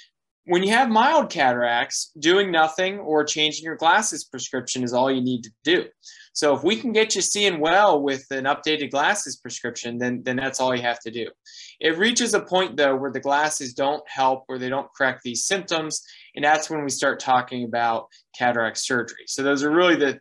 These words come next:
the three things you can do: observe, update the glasses,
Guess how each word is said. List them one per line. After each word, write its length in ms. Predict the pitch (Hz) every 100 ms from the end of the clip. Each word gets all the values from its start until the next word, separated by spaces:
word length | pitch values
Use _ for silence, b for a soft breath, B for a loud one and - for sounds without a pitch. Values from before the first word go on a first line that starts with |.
| _
the 60 | 123
three 240 | 151 139
things 280 | 135 131 117
you 80 | 123
can 140 | 120
do: 140 | 113
observe, 540 | 101 123 151 151 151 151 - b b b
update 400 | 143 151 156 151
the 100 | 151
glasses, 840 | 135 139 135 131 - 123 120 120